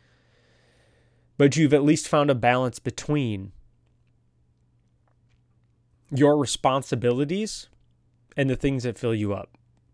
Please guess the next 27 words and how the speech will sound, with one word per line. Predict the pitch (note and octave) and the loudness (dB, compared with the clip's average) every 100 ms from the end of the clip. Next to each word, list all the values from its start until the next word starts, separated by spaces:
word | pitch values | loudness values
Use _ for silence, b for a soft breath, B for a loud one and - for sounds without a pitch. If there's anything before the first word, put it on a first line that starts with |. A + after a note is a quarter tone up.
| _ _ _ _ _ _ _ _ _ - | _ _ _ _ _ _ _ _ _ -6
And | D3+ D3 - _ _ _ _ _ _ _ - | -4 -4 -8 _ _ _ _ _ _ _ -4
don't | A3 F#3+ | -2 0
waste | D#3+ D3+ - | 0 0 -2
all | C3+ C3+ | -2 0
of | |
your | B2 A#2 | -2 -4
time | A#2+ A#2 | -4 -4
on | A2+ G#2+ | -6 -4
just | A#2+ A2+ - | -4 -4 -4
doing | A2+ G#2 | -4 -4
the | G2+ | -6
things | F2+ G#2 G2+ | -8 -8 -8
that | G#2 | -10
you | F#2+ | -10
love. | F#2+ G2 F#2+ - _ _ _ _ _ _ _ _ _ - | -10 -12 -16 -20 _ _ _ _ _ _ _ _ _ -4
You | B2+ | 0
know, | C3 | 2
if | C3+ D3 | 2 0
you | G3+ | 0
eat | G#3 | 0
steak | - - D3+ D3 | -2 0 2 2
enough, | D#3 D#3 D#3 | -2 -2 -4
it | C3 | -8
tastes | - B2+ - | -6 -6 -4
like | A#2 G#2 | -6 -6
dirt. | F#2 F#2+ F#2+ _ _ _ _ _ _ _ _ _ _ _ _ _ _ _ _ _ _ | -6 -6 -8 _ _ _ _ _ _ _ _ _ _ _ _ _ _ _ _ _ _
So | - C3 A#2 A2 | -4 0 0 -2